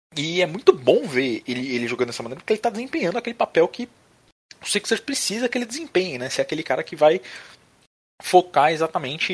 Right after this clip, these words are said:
em tirar o peso de, de pontuar tanto do Embiid quanto do Simmons e dar uma versatilidade maior ali nas alas, né?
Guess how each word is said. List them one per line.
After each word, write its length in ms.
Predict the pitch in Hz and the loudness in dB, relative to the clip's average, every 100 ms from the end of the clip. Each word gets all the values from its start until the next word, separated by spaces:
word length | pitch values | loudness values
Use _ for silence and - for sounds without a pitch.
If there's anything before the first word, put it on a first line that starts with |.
| - | -6
em 320 | 160 160 151 | -12 -14 -10
tirar 340 | - - 139 147 | -2 0 4 2
o 60 | 160 | 2
peso 600 | _ - 151 170 143 - - - - - - _ | _ -2 0 0 -4 -8 -14 -20 -20 -20 -20 _
de, 280 | 123 123 120 - - | -8 -6 -6 -6 -8
de 80 | |
pontuar 640 | - 139 131 - 127 117 135 | -6 -6 -8 -6 0 2 2
tanto 260 | - 127 | 0 -8
do 120 | 135 135 | -6 -6
Embiid 340 | 117 117 135 | -6 -8 -8
quanto 240 | 147 127 | -10 -10
do 80 | 135 | -8
Simmons 400 | - 120 131 156 | -6 -8 -10 -8
e 80 | 160 | -4
dar 140 | 131 | 0
uma 160 | 127 139 | 0 0
versatilidade 640 | 131 135 151 151 131 127 131 | -2 -4 -4 -4 -2 -2 -2
maior 400 | 135 117 110 110 | -4 0 2 0
ali 220 | 104 107 | -2 0
nas 260 | 120 135 | 0 2
alas, 400 | 104 95 95 95 | -2 -4 -8 -12
né? 180 | 98 98 | -10 -12